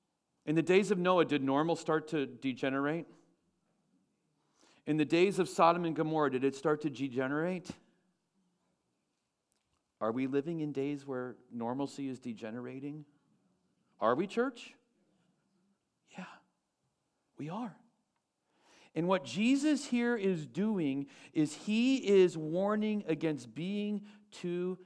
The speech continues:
attached to the simple affairs of this life. And it's something that happens to all of us. You know, I like a good steak dinner just as much as anybody else.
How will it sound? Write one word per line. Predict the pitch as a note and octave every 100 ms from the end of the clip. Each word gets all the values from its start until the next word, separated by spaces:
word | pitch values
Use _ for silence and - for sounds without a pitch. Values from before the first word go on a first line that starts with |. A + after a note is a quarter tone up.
| -
attached | C#3 - - B2+ C3 - - - _ _ -
to | D#3 C#3+
the | C3 A#2
simple | - D3+ C#3 D#3 B2+
affairs | B2 - A#2 A2 G#2
of | G#2 F#2
this | G2 - -
life. | E2+ D#2 - - - _ _
And | A#2+
it's | G#2 -
something | - C#3 C#3 B2+
that | G#2
happens | A2 G2+ G2 -
to | A#2
all | E2+ F2
of | D#2
us. | D2+ - - - _ _ _ _ _ _ _ _ _ _ _ _ _ _ _ _ _ _ _ _ _ _ _ _ _ _ _ _ _ _ _ _ _ _ _
You | G#2+
know, | B2 D3 - _ _ _ _ _ _ _ _ _ _ _ _ -
I | A#2
like | C3+ C3
a | G#2+
good | A#2+ A#2
steak | - A#2 A2+
dinner | A#2 A#2 G#2
just | G2 G2+ G#2+
as | F#2+
much | G2+ G2
as | F2+
anybody | G2 G#2+ G#2+ G#2+ G#2
else. | G2 F2+ E2